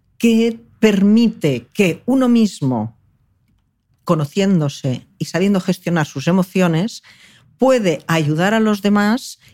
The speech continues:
y puede no entorpecer a los demás. Es decir, si todos fuéramos sostenibles emocionalmente,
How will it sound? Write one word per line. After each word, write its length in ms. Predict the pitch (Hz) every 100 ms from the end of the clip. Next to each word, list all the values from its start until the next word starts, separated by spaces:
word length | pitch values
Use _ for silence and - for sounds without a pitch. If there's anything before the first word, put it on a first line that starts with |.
| _
y 120 | 214 185
puede 480 | - 220 220 240
no 200 | 233 214
entorpecer 760 | 240 226 196 180 - - 226 185
a 100 | 135
los 240 | 127 127
demás. 400 | 127 123 131 - _
Es 120 | 170
decir, 220 | 170 185
si 180 | - 175
todos 300 | 254 285 285
fuéramos 640 | - 175 156 131 139 110
sostenibles 680 | - 165 - 180 190 156 147
emocionalmente, 840 | 131 135 - 170 214 196 185 196